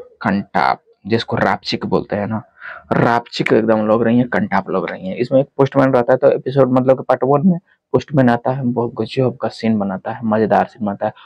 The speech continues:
और मानवी चुग शादीशुदा रहती है, उसका पति जो है वो, मतलब पति के husband जो रहता है बाहर शहर में कुछ काम वाम कर रहा होता है।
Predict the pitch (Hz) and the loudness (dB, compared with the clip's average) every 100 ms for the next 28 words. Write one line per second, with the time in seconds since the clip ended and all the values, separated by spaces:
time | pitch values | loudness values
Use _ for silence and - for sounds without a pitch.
0 | _ 117 117 117 127 123 127 - 110 120 | _ 2 6 6 4 2 -2 0 0 2
1 | 127 123 120 120 135 127 - - _ - | 2 2 2 2 -2 -2 -2 -4 _ -4
2 | 107 127 120 120 180 - _ _ _ 120 | 0 2 4 4 0 -2 _ _ _ 0
3 | 117 113 - 120 123 120 123 120 120 117 | 0 0 0 0 0 0 0 0 0 2
4 | 110 - - - 110 110 117 - - - | 2 -2 -4 -2 2 2 0 -6 -20 -12
5 | - 113 110 117 - 113 - 110 110 113 | 0 2 4 2 0 -2 0 2 2 2
6 | 110 107 113 113 117 123 156 | 0 0 0 0 0 -2 -2